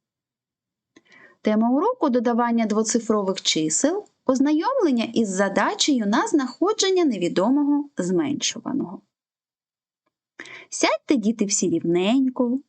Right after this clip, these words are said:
усміхніться всі гарненько, настрій на урок візьмемо і працювати розпочнемо.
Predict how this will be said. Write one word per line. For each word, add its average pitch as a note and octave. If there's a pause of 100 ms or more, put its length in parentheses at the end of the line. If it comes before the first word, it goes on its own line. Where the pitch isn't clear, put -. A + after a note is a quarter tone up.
усміхніться C#4+
всі E4+
гарненько, C#4 (180)
настрій G#3
на F3+
урок F#3+
візьмемо C5 (140)
і D#5
працювати F3+
розпочнемо. -